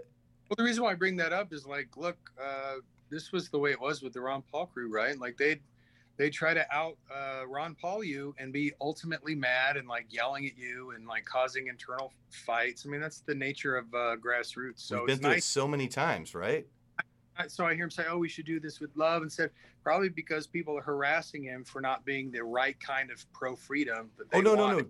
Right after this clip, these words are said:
Speaker 2: no. No, J P is very pro-freedom, and he's very funny, and he connects with a lot of people, and he breaks through to a lot of people because of his humor. But he's also a nice guy. So he's not gonna, "Rah!" when he sees a mask.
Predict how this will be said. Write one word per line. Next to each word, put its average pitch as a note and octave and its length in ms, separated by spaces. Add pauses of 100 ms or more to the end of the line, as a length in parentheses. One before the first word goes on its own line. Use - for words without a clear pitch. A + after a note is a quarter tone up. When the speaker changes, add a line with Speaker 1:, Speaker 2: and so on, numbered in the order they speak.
(140)
Speaker 2:
no. C#3+ 140
No, C3 60
J C3+ 260
P D3+ 320
is F#2+ 140
very G#2+ 600
pro-freedom, F2+ 600
and E2 100
he's E2+ 120
very G#2+ 360
funny, B2+ 400
and A#2 100
he B2 60
connects A2 460
with G#2+ 100
a G2+ 40
lot G#2+ 220
of G#2 80
people, D3 320
and F2 120
he F2+ 40
breaks A#2 380
through C#3+ 160
to G#2+ 140
a - 20
lot G2 220
of F#2+ 80
people B2 240
because F#2+ 320
of F2 40
his E2 140
humor. A#2+ 400 (920)
But B2+ 180
he's A#2 160
also D3 320
a A#2+ 40
nice A2+ 280
guy. B2 420 (1000)
So D3+ 240
he's C#3 120
not D3 160
gonna, B2+ 280
"Rah!" - 440 (800)
when B2+ 140
he A#2+ 80
sees B2+ 220
a A2+ 40
mask. - 480